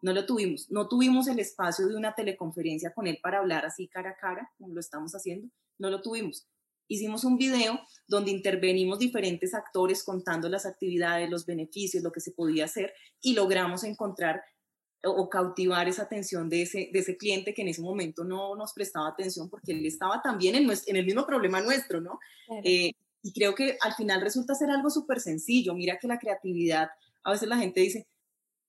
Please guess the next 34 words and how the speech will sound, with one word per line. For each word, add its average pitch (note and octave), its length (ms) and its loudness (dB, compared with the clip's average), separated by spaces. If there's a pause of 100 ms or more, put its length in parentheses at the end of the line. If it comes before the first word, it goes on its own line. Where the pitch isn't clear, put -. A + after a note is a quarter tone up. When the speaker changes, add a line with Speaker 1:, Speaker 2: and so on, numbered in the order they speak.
(100)
Speaker 1:
"¿La E3+ 100 -8
creatividad F#3+ 540 2
es G3 120 -4
eso?". B3 260 -2
Sí, G3+ 340 -6
la A3 160 -2
creatividad F3 600 -2
finalmente A3+ 440 -4
es A#3+ 80 -8
hacer B3 280 -6
las B3 200 -6
cosas A#3+ 280 -10
diferentes. A#3+ 680 -6 (240)
No F#3 120 -2
necesita G3 480 -4
uno G3+ 240 -6
hacer A3 220 -6
realmente A3 500 -2
algo G#3+ 240 -2
extraordinario, F3 960 -4 (220)
sino F#3+ 260 -4
es F3 80 -4
hacer F#3+ 400 -6
las G3 220 -6
cosas G3+ 320 -6
diferentes. F#3 560 -8
Si - 100 -10
siempre G#3+ 340 -4
las B3+ 160 -2
hacíamos G3 380 -6
de G#3+ 60 -6
esta F3+ 180 -8
forma G3+ 340 -6
tradicional, G3+ 600 -6